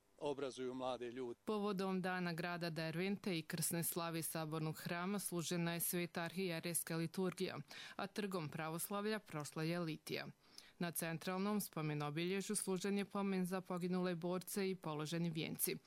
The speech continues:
Speaker 2: Održana je i svečana sjednica Skupštine grada. Gradonačelnik Dervente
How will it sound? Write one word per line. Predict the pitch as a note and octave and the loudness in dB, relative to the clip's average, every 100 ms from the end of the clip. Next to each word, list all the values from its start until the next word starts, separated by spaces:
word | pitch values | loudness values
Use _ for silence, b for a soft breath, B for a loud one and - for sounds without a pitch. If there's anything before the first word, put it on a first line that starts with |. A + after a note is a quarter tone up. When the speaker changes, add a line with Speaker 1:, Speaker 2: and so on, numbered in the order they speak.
| B B B | B B B
Speaker 2:
Održana | F3+ E3+ F3+ F3+ F3+ F#3+ | -4 -2 0 2 2 4
je | F#3 F#3 F#3 | 4 2 0
i | G3 | 0
svečana | - D#3 D3+ - D#3+ | 0 0 0 0 0
sjednica | D#3+ F3+ F3+ F#3+ F#3 G3+ | 0 0 0 0 0 0
Skupštine | F3+ - D#3 - E3+ E3 | 0 -2 -2 0 2 2
grada. | E3 D#3+ - - - B B B | 0 -4 -4 -8 -10 B B B
Gradonačelnik | G3 G#3 G3+ F#3+ F#3 G3+ F#3+ F3+ | 0 2 2 0 0 0 0 0
Dervente | F3+ F3+ F#3 F3+ G3 | 0 0 0 0 0